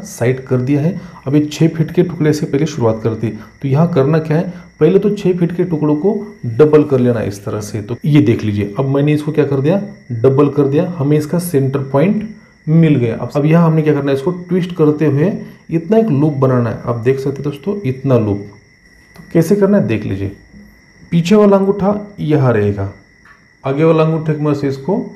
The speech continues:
घुमाना है इस तरह से, जहाँ ये आटी है उसी तरफ और घुमाना है उसको और टाइट कर देना है और ऊपर तरफ पकड़ लेना है इस तरह से। फिर नीचे दूसरा पकड़ना है, इसको भी घुमाना है और उसके ऊपर पकड़ लेना है। फिर तीसरा इसको घुमाना है ऐसे और उसके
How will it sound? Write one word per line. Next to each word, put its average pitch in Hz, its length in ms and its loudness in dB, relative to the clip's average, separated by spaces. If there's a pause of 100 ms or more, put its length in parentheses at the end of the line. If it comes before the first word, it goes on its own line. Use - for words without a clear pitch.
(280)
घुमाना 131 320 2
है - 140 0
इस - 160 -8
तरह 113 180 -2
से, 104 240 -8 (300)
जहाँ 139 300 2
ये 165 80 8
आटी 151 340 2
है 175 140 2 (140)
उसी 175 240 -2
तरफ 190 340 2
और 170 120 2
घुमाना 120 340 -2
है 107 100 -4
उसको 123 300 -6
और 170 160 -2 (180)
टाइट 113 240 0
कर 117 100 2
देना 110 180 -4
है 110 60 0
और - 200 0 (320)
ऊपर 156 280 2
तरफ 110 260 -2
पकड़ - 200 -6
लेना 98 180 -4
है - 120 -10
इस - 140 -16
तरह 104 140 -6
से। 101 200 -10 (460)
फिर 202 460 2
नीचे 139 360 2
दूसरा 139 260 0
पकड़ना 110 340 -2
है, - 60 -4
इसको - 200 -4
भी 170 60 -2
घुमाना 127 300 0
है 147 60 2
और 190 120 0 (160)
उसके - 260 -6
ऊपर 123 260 2
पकड़ 104 260 -8
लेना 101 200 -4
है। - 100 -10 (420)
फिर 165 100 -4 (240)
तीसरा 131 460 0
इसको 143 220 -4
घुमाना 135 220 2
है 151 200 0
ऐसे 170 240 -2 (420)
और 160 80 -4
उसके 160 400 -2